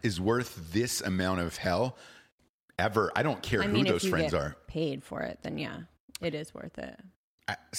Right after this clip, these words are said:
Speaker 1: I, I guess, but like, again, you're, if you finish this out, you're gonna be seventy-seven. What are you gonna do with that money?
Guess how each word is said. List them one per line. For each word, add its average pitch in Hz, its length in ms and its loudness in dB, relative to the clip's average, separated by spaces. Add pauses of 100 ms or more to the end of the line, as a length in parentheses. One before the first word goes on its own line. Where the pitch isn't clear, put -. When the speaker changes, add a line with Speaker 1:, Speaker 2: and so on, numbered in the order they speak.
(240)
Speaker 1:
I, 104 80 -4 (140)
I 101 60 0
guess, 113 340 0
but 107 180 -2
like, 104 300 0 (220)
again, 120 340 2
you're, 165 420 2 (360)
if 127 100 -2
you 208 100 2
finish 214 320 2
this - 220 0
out, 85 240 0 (220)
you're 87 80 -2
gonna 107 120 2
be 90 60 0
seventy-seven. - 840 0 (520)
What 87 120 -2
are 98 40 2
you 104 60 2
gonna 98 100 0
do 95 80 2
with 87 100 0
that 78 100 -2
money? 76 180 -4